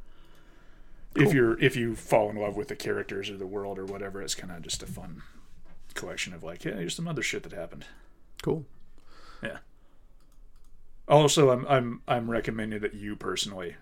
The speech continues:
Speaker 1: read those at some point, 'cause I think you'd like 'em.
Speaker 2: Okay.
Speaker 1: Or you read 'em,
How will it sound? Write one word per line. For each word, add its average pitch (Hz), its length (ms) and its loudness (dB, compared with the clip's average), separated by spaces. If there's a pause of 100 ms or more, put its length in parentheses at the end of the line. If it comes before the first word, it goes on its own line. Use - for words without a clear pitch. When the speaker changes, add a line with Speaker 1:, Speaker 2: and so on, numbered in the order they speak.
(220)
Speaker 1:
read 95 220 -8
those 90 220 -8
at - 80 -10
some 90 200 -8
point, 90 260 -10 (140)
'cause - 120 -12
I - 40 -8
think - 180 -16
you'd - 120 -14
like 85 200 -10
'em. - 80 -18 (400)
Speaker 2:
Okay. 131 240 4 (560)
Speaker 1:
Or - 180 -6
you 92 140 -8
read 85 220 -8
'em, 92 140 -12